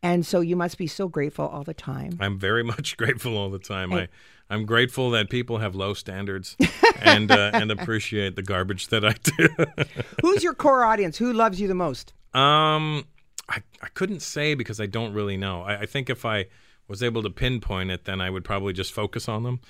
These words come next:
Speaker 2: Uh,
Speaker 1: Yeah, right. That's why I
Speaker 2: and,
Speaker 1: asked.
Speaker 2: and since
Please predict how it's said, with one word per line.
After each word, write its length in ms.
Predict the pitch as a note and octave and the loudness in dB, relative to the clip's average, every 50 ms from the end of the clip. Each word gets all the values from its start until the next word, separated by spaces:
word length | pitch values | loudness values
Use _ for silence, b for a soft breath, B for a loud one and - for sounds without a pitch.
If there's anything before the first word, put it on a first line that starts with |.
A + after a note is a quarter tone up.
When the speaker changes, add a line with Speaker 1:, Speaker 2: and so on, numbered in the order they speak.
| b b b b b b b b - | b b b b b b b b -12
Speaker 2:
Uh, 300 | G2+ G#2 G2+ G2+ G2+ - G3+ | -8 -6 -4 -2 0 2 4
Speaker 1:
Yeah, 260 | A3 G#3+ G3+ E3 D3 D#3 | 4 4 4 2 0 2
right. 240 | F3+ G#3+ F#3+ D3+ - | 2 2 2 2 2
That's 180 | F3 F3 - | 0 0 2
why 120 | - F#3 E3 | 4 2 4
I 40 | D3+ | 4
Speaker 2:
and, 120 | D3+ D#3+ E3+ C#3+ | 4 4 4 4
Speaker 1:
asked. 120 | B2+ - - | 2 0 0
Speaker 2:
and 180 | B2+ C3 C3 | 0 0 0
since 380 | - - D3+ C#3 B2 - - - | 2 2 2 2 2 -2 -8 -12